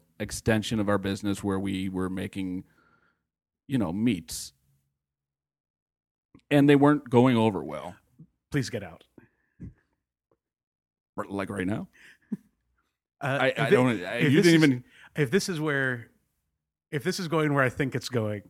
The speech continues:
Speaker 1: You, wh-,
Speaker 2: like,
Speaker 1: where do you
Speaker 2: like,
Speaker 1: think
Speaker 2: we've
Speaker 1: it's going?
Speaker 2: gone
Speaker 1: Where do you think it's going?
Speaker 2: miles beyond malpractice.
Speaker 1: Where do you think it's going?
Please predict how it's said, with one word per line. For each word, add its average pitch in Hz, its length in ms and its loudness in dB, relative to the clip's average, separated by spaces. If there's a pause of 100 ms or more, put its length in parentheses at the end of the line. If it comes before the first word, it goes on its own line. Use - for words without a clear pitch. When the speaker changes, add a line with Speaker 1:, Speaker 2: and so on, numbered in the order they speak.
(220)
Speaker 1:
You, 131 200 -6 (360)
wh-, 113 100 -10
Speaker 2:
like, 127 180 2
Speaker 1:
where 151 100 0
do 170 80 -2
you 170 60 -2
Speaker 2:
like, 165 60 -2
Speaker 1:
think 175 100 0
Speaker 2:
we've 180 80 4
Speaker 1:
it's 170 80 -2
going? 147 240 4
Speaker 2:
gone 127 80 -6
Speaker 1:
Where 151 140 2
do 277 60 4
you 302 80 6
think 277 140 4
it's 160 80 0
going? 185 240 2
Speaker 2:
miles 170 280 -2
beyond 131 320 -4
malpractice. 120 580 -8
Speaker 1:
Where 240 240 4
do 277 60 6
you 277 100 6
think 277 180 2
it's 240 120 -4
going? 285 440 0